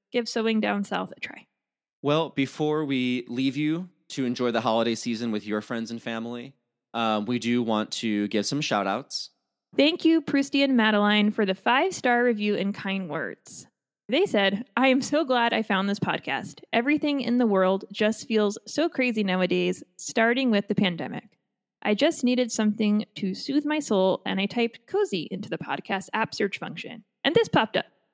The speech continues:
Speaker 1: We all need some audio coziness." So thank you, Prusty and Madeline, for that lovely, kind review and for taking the time out to write us a message.
Speaker 2: Yes, thank you, and for that incredible username.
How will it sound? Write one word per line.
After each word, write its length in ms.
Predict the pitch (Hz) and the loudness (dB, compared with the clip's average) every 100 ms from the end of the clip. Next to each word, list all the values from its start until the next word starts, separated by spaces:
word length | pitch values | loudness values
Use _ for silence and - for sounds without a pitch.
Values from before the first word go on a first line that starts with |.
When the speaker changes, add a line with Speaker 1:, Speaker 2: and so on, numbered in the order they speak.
| _ _ - | _ _ 0
Speaker 1:
We 80 | 226 | 2
all 160 | 294 | 4
need 180 | 294 277 | 2 0
some 220 | 277 233 | 0 -2
audio 540 | - 208 226 226 226 233 - | 0 0 2 2 0 -2 -4
coziness." 560 | - 185 175 160 - | 0 0 0 -6 -8
So 240 | - - 208 | -12 -10 -2
thank 240 | 247 277 | 0 0
you, 160 | 277 262 | 0 -2
Prusty 440 | - 240 - 240 | -2 -6 -2 0
and 220 | 247 240 247 | 2 2 0
Madeline, 580 | 202 202 202 208 208 - | -2 0 0 0 -2 -2
for 120 | 208 190 | -4 -2
that 180 | 185 - _ _ - | -2 -4 _ _ -4
lovely, 580 | 247 254 254 247 240 240 _ _ _ _ | -2 -2 -4 -6 -6 -8 _ _ _ _
kind 180 | 226 220 | -2 0
review 300 | 208 202 202 | 0 0 0
and 260 | 190 196 196 _ _ - | 0 -2 -4 _ _ -2
for 120 | 202 | 0
taking 300 | 220 247 240 | 0 0 0
the 80 | 226 | 0
time 260 | 220 196 190 | 0 -2 0
out 280 | 185 - | 0 -2
to 360 | - 208 196 190 | -6 -2 0 0
write 140 | 190 185 | 0 -2
us 120 | 214 | -2
a 40 | |
message. 440 | 302 339 - - - _ _ _ _ - | -4 -6 -10 -16 -18 _ _ _ _ -10
Speaker 2:
Yes, 200 | 110 - | -8 -4
thank 220 | 117 110 | -4 0
you, 140 | 117 | -2
and 200 | 85 107 110 | 0 -2 -4
for 160 | 113 | -6
that 280 | 107 98 95 | -4 -4 -6
incredible 400 | 107 104 104 98 | -10 -8 -6 -6
username. 640 | 95 110 113 110 107 104 104 | -4 -4 -4 -4 -4 -4 -8